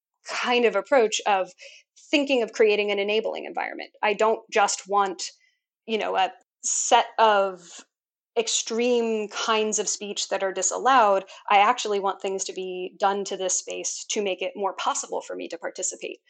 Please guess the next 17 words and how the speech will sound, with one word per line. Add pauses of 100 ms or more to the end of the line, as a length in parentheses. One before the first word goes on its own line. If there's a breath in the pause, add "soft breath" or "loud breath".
(220 soft breath)
whether
that's
addressing
hate
speech
or
addressing
harassment. (460 loud breath)
So
I, (140)
to
me,
that's
been
a
really
interesting